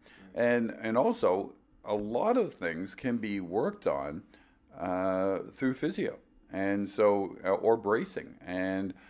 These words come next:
Speaker 2: we have these things. We have relationships with physio that are right next door.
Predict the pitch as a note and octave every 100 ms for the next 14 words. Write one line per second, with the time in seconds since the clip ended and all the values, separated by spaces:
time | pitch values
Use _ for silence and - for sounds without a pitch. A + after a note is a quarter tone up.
0 | - - G#2 B2 A#2 C3+ C#3 F2 - -
1 | - F#2 G#2+ A#2+ A2+ G2 F#2+ F#2 F#2 F2
2 | E2 - E2+ E2 D#2+ D#2+ F2 A2 D#2+ D2+
3 | E2+ E2 E2 D#2+ - D2 D#2+